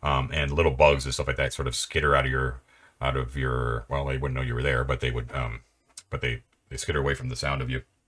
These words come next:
Um, and there are two notable things in this room that you notice, first of all. Quite a big room. It's forty, forty feet square. Uh, there is an archway.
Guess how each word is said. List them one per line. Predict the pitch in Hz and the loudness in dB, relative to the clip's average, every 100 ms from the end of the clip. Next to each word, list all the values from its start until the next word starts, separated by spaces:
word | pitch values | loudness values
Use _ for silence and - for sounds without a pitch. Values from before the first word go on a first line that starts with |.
| _ _ _ _ _ _ _ _ _ _ | _ _ _ _ _ _ _ _ _ _
Um, | 85 76 65 60 _ _ _ _ - | 0 0 0 -4 _ _ _ _ 0
and | 80 76 71 65 _ _ | 2 4 2 -4 _ _
there | 87 90 90 | 6 6 8
are | 82 73 | 4 4
two | - - 120 131 131 | -2 4 6 6 2
notable | 85 87 85 80 78 - | 2 2 4 0 -2 -6
things | - 73 67 | -4 -4 -4
in | 65 | -4
this | 65 60 | -6 -6
room | 69 67 62 | -4 -2 -2
that | 60 - | -6 -6
you | |
notice, | 131 62 - | -4 -4 -8
first | - - | -6 -6
of | - | -6
all. | 95 | -6
Quite | - 127 | 0 2
a | |
big | 101 85 | 2 0
room. | 71 60 | 0 -2
It's | - | -6
forty, | 85 76 | -6 -4
forty | - - 85 | -6 -4 -4
feet | - - | -4 -8
square. | - 55 - - - - - - - | -6 -8 -10 -20 -20 -20 -20 -6 4
Uh, | 76 65 - _ _ _ _ _ _ - | 4 4 -6 _ _ _ _ _ _ -10
there | 85 92 95 | 6 10 10
is | - 90 82 76 71 - _ _ _ _ _ - | 8 4 4 2 -4 -12 _ _ _ _ _ 2
an | 92 82 _ _ - | 2 2 _ _ 10
archway. | 110 139 - 104 - | 10 10 4 -4 -10